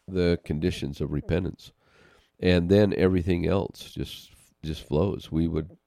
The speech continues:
we would crawl to the bishop's office. We would do whatever it took, if that's what it took, in order to repent.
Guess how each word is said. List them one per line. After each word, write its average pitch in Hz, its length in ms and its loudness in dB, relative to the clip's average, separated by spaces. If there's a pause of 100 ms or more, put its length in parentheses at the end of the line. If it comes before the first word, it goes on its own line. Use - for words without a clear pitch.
(160)
we 82 140 -2
would 90 180 -4
crawl 85 260 2
to 98 80 0
the 95 100 -2
bishop's - 420 -4
office. - 420 -8
We 87 100 -4
would 82 180 -4
do 95 140 -4
whatever 92 540 -4
it 95 180 -4
took, - 400 -4 (640)
if 98 140 0
that's 98 320 2
what 92 180 2
it 85 180 -2
took, - 420 0 (600)
in 95 160 0
order 85 340 2
to 92 180 0
repent. 98 480 0